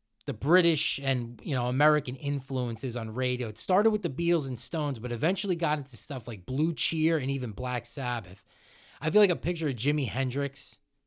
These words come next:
has to be on a stained glass, piece of stained glass somewhere in Zambia.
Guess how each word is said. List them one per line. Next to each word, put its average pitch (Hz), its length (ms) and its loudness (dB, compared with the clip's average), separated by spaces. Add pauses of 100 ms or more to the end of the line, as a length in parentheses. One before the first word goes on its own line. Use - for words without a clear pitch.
(100)
has 139 240 -2
to 151 100 -4
be 131 140 0
on 120 100 -2
a 113 40 -4
stained 123 440 -4
glass, 113 440 -6
piece - 220 -12
of 110 80 -8
stained 113 360 -6
glass 104 260 -6
somewhere 101 360 -8
in 92 100 -8
Zambia. 98 560 -12